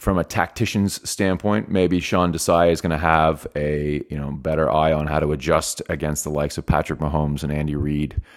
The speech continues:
when they play those really slick offensive coordinators and amazing throwers, uh, and quarterbacks like Patrick Mahomes. Um, obviously, that still leaves,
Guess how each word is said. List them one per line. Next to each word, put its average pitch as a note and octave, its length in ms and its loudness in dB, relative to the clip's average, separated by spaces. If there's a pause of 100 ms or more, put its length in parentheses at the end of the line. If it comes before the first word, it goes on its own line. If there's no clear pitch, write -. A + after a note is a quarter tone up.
(100)
when D#2+ 140 -2
they D#2+ 80 0
play D#2 240 4
those D2+ 220 -6
really D#2 220 -4
slick D2 420 -4
offensive D#2 340 -2
coordinators D2+ 500 2
and D2 100 -2
amazing D2 460 -2
throwers, C#2+ 640 -2
uh, C#2+ 220 -8
and C#2+ 180 -10
quarterbacks C#2 500 -6
like - 360 -10
Patrick - 300 -6
Mahomes. C2+ 440 -8 (880)
Um, A#2+ 400 4 (480)
obviously, B2+ 540 8
that A2 460 6
still A2+ 400 8
leaves, F#2+ 560 2